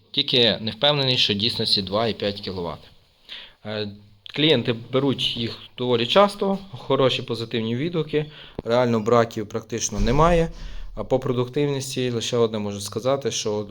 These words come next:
реально десь сто кілограм в годину. Сто, сто два. Це в залежності, що саме ви будете,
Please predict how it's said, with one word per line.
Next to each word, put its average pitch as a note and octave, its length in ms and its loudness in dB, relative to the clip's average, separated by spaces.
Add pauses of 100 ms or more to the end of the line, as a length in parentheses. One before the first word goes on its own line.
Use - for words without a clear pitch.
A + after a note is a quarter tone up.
реально B2 280 0
десь G#2+ 180 -6
сто A2+ 160 -2
кілограм G#2 460 -2
в - 20 -6
годину. F2+ 360 -8 (340)
Сто, - 240 0
сто - 180 -8
два. F#2+ 220 -4
Це D#3 140 0
в D#3 40 6
залежності, C3 420 2
що A#2+ 160 -2
саме A2+ 280 -2
ви G2+ 60 -2
будете, G#2 440 0